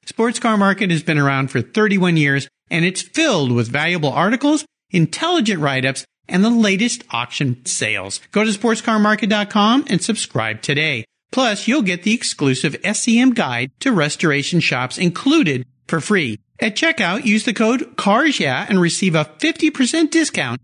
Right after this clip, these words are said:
on your digital subscription. It's an exclusive offer from me here at Cars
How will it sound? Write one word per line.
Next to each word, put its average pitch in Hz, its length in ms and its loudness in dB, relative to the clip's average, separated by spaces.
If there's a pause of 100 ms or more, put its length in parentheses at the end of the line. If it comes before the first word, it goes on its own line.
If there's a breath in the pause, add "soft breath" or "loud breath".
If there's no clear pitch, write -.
(260)
on 147 160 2
your 185 140 4
digital 151 640 -2
subscription. 135 680 -4 (180)
It's 175 220 -4
an 220 100 2
exclusive 277 540 0
offer 240 320 2
from 285 240 4
me 202 340 2 (200)
here 143 300 -2
at 101 160 -2
Cars 117 420 0